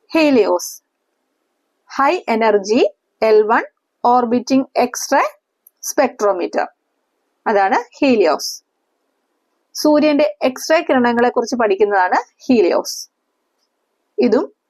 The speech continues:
യു ആർ റാവു സാറ്റലൈറ്റ് സെന്റർ ആണ് വികസിപ്പിച്ചിട്ടുള്ളത്. സൂര്യന്റെ എക്സ്റേ കിരണങ്ങളെ കുറിച്ച് പഠിക്കുന്ന പേലോഡ് ഏതാണ്? ഹീലിയോസ് ആണ്. യു ആർ റാവു സാറ്റലൈറ്റ് സെന്റർ ആണ് ഹീലിയോസും വികസിപ്പിച്ചിട്ടുള്ളത്.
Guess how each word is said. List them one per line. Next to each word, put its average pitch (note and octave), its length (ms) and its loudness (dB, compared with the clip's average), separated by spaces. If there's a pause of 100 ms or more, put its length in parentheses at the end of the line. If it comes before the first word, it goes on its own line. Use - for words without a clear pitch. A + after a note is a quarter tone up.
യു A#3 220 4
ആർ A3+ 100 2
റാവു A3 160 0
സാറ്റലൈറ്റ് G3+ 440 0
സെന്റർ G3 240 -2
ആണ് A3+ 160 0
വികസിപ്പിച്ചിട്ടുള്ളത്. F3 840 0 (760)
സൂര്യന്റെ G3+ 640 2 (120)
എക്സ്റേ G#3+ 380 -2
കിരണങ്ങളെ A3 340 0
കുറിച്ച് A3+ 240 -6
പഠിക്കുന്ന A3+ 360 0
പേലോഡ് A3+ 360 0
ഏതാണ്? A3+ 320 2 (760)
ഹീലിയോസ് A3 460 2
ആണ്. G3+ 240 2 (760)
യു A3 240 2
ആർ A3 100 2
റാവു G#3+ 240 2
സാറ്റലൈറ്റ് G#3+ 460 0
സെന്റർ G#3 240 0
ആണ് G3 160 0 (120)
ഹീലിയോസും G#3 520 2 (160)
വികസിപ്പിച്ചിട്ടുള്ളത്. F3+ 800 -2